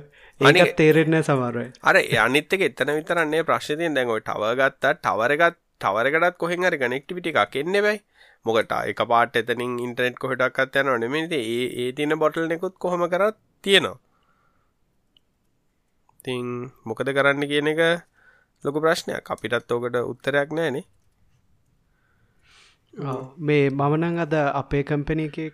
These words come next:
Speaker 2: කෙනෙකුත් එක්ක කතා කරේ. අපි බැලුවා ඇත්තටම හුඟක් ෆෝ ජී ප්‍රශ්න තියෙනවා. කනෙක්ට් කරගන්න බෑ. කිව්වේ Zoom කෝල් එකක්වත් ගන්න බෑ.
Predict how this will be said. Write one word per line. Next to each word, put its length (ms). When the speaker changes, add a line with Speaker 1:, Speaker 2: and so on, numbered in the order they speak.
Speaker 2:
කෙනෙකුත් 400
එක්ක 220
කතා 360
කරේ. 220
අපි 200
බැලුවා 360
ඇත්තටම 320
හුඟක් 440
ෆෝ 240
ජී 220
ප්‍රශ්න 400
තියෙනවා. 400
කනෙක්ට් 340
කරගන්න 380
බෑ. 200
කිව්වේ 160
Zoom 320
කෝල් 300
එකක්වත් 420
ගන්න 280
බෑ. 240